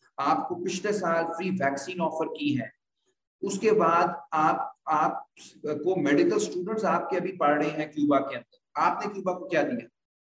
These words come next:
आपके पास पैसा तो, आपको तो billions मिलते हैं अमेरिका से, अमेरिका तो उन्हें trade भी नहीं करने देता, पैसा तो दूर की बात।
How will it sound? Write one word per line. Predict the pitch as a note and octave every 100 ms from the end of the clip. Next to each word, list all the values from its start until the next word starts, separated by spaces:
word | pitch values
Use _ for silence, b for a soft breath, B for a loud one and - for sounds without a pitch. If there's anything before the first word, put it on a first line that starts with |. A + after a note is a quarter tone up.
| C3+
आपके | D3+ -
पास | - D3+ B2+ - -
पैसा | C3 - F3
तो, | F3 F3
आपको | D3+ D3+ - F3
तो | F3+ F3 - - _ _ _ _ _
billions | C#3+ E3 G3+ -
मिलते | D#3 C#3+ E3
हैं | D3+
अमेरिका | C#3+ B2+ D3
से, | - - - _ -
अमेरिका | C#3 D3 E3
तो | F#3
उन्हें | F#3 F#3+
trade | D#3 E3 E3+
भी | F#3+
नहीं | F#3+
करने | D#3 D3+
देता, | C#3 - - - _ _ _ _ _ -
पैसा | C3+ C3+ D3
तो | D3+
दूर | B2+ C3
की | C#3
बात। | D3 -